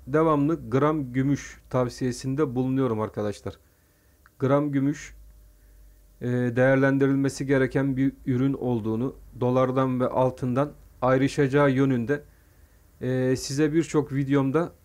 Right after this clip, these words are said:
tavsiyelerde bulunmuştum. İzleyen arkadaşlarım da bunu bilirler. E, tabii ne kadar, e, tatbik ettiniz bilmiyorum arkadaşlar ama gördüğünüz gibi, e, gümüş tarafında yanılmadık.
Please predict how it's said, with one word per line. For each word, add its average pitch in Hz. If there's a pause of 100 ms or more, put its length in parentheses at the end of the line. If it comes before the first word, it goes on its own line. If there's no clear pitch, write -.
(280)
tavsiyelerde 143 (260)
bulunmuştum. 147 (840)
İzleyen 147
arkadaşlarım 147
da 160
bunu 147
bilirler. 127 (2000)
E, 143
tabii 185
ne 190
kadar, 185 (160)
e, 147
tatbik 156
ettiniz 160
bilmiyorum 147
arkadaşlar 120
ama 160 (300)
gördüğünüz 156
gibi, 147 (680)
e, 127
gümüş 143
tarafında 160
yanılmadık. 147